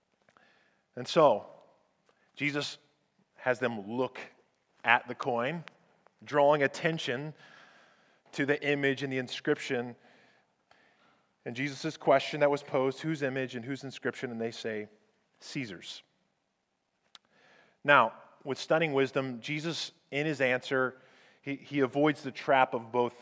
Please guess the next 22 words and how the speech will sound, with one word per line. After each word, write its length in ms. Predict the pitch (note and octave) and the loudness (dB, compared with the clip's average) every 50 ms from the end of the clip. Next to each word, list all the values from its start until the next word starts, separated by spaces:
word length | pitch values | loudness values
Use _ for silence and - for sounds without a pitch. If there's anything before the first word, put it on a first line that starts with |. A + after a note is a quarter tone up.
| - - - B2 | -20 -20 -18 -12
groups. 380 | A#2+ A#2+ A2+ G2+ F#2 - - | -8 -6 -6 -6 -8 -8 -8
It, 140 | C3 A#2 G#2+ B2 | -8 -6 -6 -6
it, 320 | C3 C3 B2+ - - C3 | -6 -6 -6 -8 -8 -4
the 100 | B2+ C3 | 0 0
lose-lose 760 | C3+ C#3+ D#3+ F3 F#3 F3 D3+ B2+ C#3 D3+ D#3+ D#3+ D#3 C#3+ B2 | 2 4 4 4 4 4 2 0 2 4 6 6 6 4 4
they 120 | C#3+ C#3 C3 | 4 2 4
thought 300 | - - C#3+ C3+ C3+ - | 6 6 6 6 6 4
he 120 | D3 C#3 | 0 -4
was 200 | B2+ B2+ A#2 A#2 C#3+ | -4 -4 -2 0 0
in, 220 | C#3+ C3+ B2+ A#2+ | 0 2 0 -2
he, 220 | B2 C#3 C#3 B2+ - - - - - - _ _ | -4 -6 -6 -8 -10 -14 -20 -20 -20 -20 _ _
he 120 | _ - B2+ | _ -12 -12
finds 380 | - - C#3 C3+ C#3 C#3 B2 | -4 -2 0 0 2 0 -2
this 260 | B2 A#2 G#2 - - - | -4 -6 -6 -8 -10 -12
middle 420 | B2+ B2+ C3 C#3 C#3+ C#3 C3+ A#2+ A#2 | -10 -6 -2 0 2 2 2 2 2
way, 400 | A#2+ A#2 G#2+ G#2+ A2+ A#2 A#2 - B2+ | 2 4 4 4 2 0 -2 -6 -8
and 200 | B2 B2 B2 - | -10 -12 -10 -8
this 200 | C3 C3+ C3 - | -8 -8 -6 -6
is 100 | C3+ - - | -8 -8 -6
how 220 | C3 A#2 A2+ A2+ | -6 -4 -4 -6
he 220 | A2 B2+ A#2 B2 B2+ | -6 -8 -8 -6 -6
answers. 400 | B2+ A#2+ - - G2+ F#2+ - | -6 -6 -8 -10 -14 -16 -16